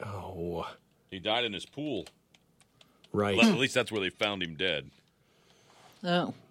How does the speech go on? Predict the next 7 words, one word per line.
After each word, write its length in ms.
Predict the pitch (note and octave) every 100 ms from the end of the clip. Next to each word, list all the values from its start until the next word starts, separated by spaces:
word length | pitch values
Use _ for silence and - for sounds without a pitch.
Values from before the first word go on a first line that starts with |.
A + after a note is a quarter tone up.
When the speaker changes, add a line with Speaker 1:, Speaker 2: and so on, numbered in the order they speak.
| _ _ _ _ _ _ - _ _ _
Speaker 1:
Mm. 1040 | - G2+ F#2 F2 E2 D#2+ - - - - -
Speaker 3:
How 60 | -
about 200 | F3+ F3+
Michael 320 | D#3+ E3+ F3 F3
Hutchins? 680 | E3+ E3 - C3+ - - - -
Speaker 1:
Oh, 80 | G#2+
Speaker 2:
Oh, 280 | D#3+ D#3+